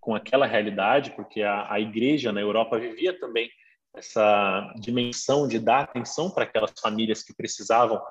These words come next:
de um suporte de catequese, famílias que acolhiam os padres nas suas casas,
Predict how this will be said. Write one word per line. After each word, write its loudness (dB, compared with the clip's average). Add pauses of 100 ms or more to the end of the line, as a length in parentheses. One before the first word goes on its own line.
(380)
de -2
um 0
suporte 2
de -6
catequese, 4
famílias -2 (720)
que 2
acolhiam 4
os -4
padres 0
nas -4
suas -2
casas, 2